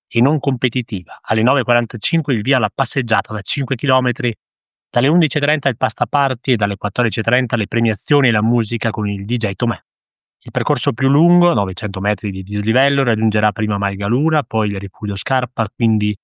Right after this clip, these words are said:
la Mason del Bet, Domadore e infine farà ritorno a Forcella Aurine. Passeggiata di cinque chilometri consisterà invece in un giro attorno al Col de Luna. Iscrizioni e informazioni su w w w punto sport dolomiti punto i t.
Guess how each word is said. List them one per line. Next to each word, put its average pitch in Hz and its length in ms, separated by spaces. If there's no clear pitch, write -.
la 110 80
Mason 113 280
del 107 160
Bet, 135 440
Domadore 107 640
e 123 160
infine 95 380
farà 113 200
ritorno 113 420
a 85 40
Forcella 110 360
Aurine. 104 420
Passeggiata 110 500
di 104 120
cinque 117 260
chilometri 151 460
consisterà 110 480
invece 123 380
in 101 80
un 95 120
giro 107 240
attorno 110 460
al 92 120
Col 117 200
de 123 100
Luna. 95 180
Iscrizioni 143 640
e - 20
informazioni 143 720
su 117 240
w 107 120
w 123 360
w 185 140
punto 165 500
sport - 480
dolomiti 113 460
punto 135 260
i 123 100
t. - 160